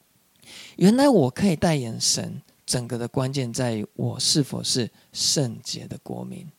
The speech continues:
你如果不是圣洁的国民，这一切离我都是遥远的。因为百-，人家看到你在万，万国之中，你没有被分别的。所以说我们继续往这条线来看，原来神的呼召这么大，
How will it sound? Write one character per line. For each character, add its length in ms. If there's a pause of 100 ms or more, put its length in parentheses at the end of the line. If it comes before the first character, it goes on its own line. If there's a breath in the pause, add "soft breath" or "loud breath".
(400 loud breath)
你 160
如 200
果 220
不 160
是 160
圣 240
洁 120
的 100
国 200
民， 240
这 240
一 160
切 320 (220 soft breath)
离 220
我 300
都 300
是 320 (100)
遥 220
远 220
的。 180 (220 loud breath)
因 80
为 40
百-， 280 (120)
人 160
家 200
看 200
到 120
你 100
在 220
万， 280 (100)
万 180
国 120
之 160
中， 220 (220 soft breath)
你 240
没 160
有 160
被 160
分 280
别 200
的。 120 (420 loud breath)
所 180
以 20
说 160
我 100
们 140
继 120
续 120
往 260
这 120
条 100
线 220
来 120
看， 240 (200 loud breath)
原 180
来 100
神 380
的 100
呼 300
召 220
这 240
么 140
大， 280